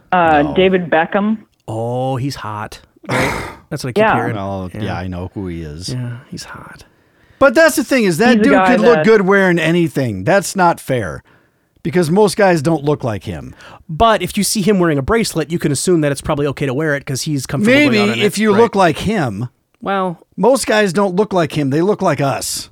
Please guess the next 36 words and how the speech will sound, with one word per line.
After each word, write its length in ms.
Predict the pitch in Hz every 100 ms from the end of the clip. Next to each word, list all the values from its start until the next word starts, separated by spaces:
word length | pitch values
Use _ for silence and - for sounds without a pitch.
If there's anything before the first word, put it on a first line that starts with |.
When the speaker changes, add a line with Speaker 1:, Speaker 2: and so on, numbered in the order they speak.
| _ -
Speaker 3:
mm, 240 | 139 113 - -
well, 280 | 123 117 117 _ _ 151
Speaker 2:
We 180 | 175
could 140 | 185 160
not 200 | 165 165
Speaker 3:
we're 100 | 190
Speaker 2:
pull 40 |
Speaker 3:
on 60 | 170
the 80 | 151
Speaker 2:
that 80 | 147
Speaker 3:
lower 160 | 135
Speaker 2:
off. 100 | 127 123
Speaker 3:
end. 160 | 123 -
Yeah, 200 | 135 127
Speaker 2:
Well, 140 | 135
Speaker 3:
I 80 | 135
don't 100 | 131
Speaker 2:
I 60 | 123
suppose 400 | - 117 101 95
we're 80 | 110
probably 360 | 120 110 104
threes 260 | 95 - 120
Speaker 1:
Yeah, 80 | 302
Speaker 2:
or 160 | 254
Speaker 1:
but 40 | 240
wearing 240 | 320 302
a 40 | 226
Speaker 2:
fours. 140 | 170
Speaker 1:
bracelet 500 | 220 254 269 208 180
has 180 | 202 180
nothing 260 | 214 214 208
to 60 | 185
do 220 | 160 202
with 160 | 185 170
his, 260 | 185 160 143 _
like, 200 | 170